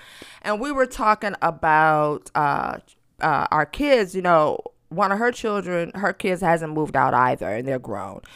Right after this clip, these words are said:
My son is in his twenties, and he hasn't moved out, and we, and we're still living together right now.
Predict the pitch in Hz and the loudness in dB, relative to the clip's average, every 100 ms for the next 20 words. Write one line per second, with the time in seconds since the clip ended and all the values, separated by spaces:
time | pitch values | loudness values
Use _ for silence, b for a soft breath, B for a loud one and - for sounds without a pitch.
0 | B B - 180 220 254 262 247 - 190 | B B -2 2 4 4 2 -2 -4 -2
1 | 220 208 131 160 151 156 151 - - 143 | -2 -2 -2 -4 -4 -6 -8 -8 -8 -8
2 | 120 85 104 - 156 156 165 254 240 175 | -8 -10 -12 -8 -4 -2 -2 -2 -2 -4
3 | 165 139 139 127 127 131 104 135 139 151 | -6 -10 -10 -8 -6 -6 -6 -8 -6 -4
4 | 151 180 - 160 143 139 135 b b b | -4 -6 -6 -4 -2 -2 -4 b b b
5 | 151 160 151 175 151 131 135 135 131 - | 0 0 0 -4 -2 0 0 -2 -2 -4
6 | 143 139 - | -8 -6 -8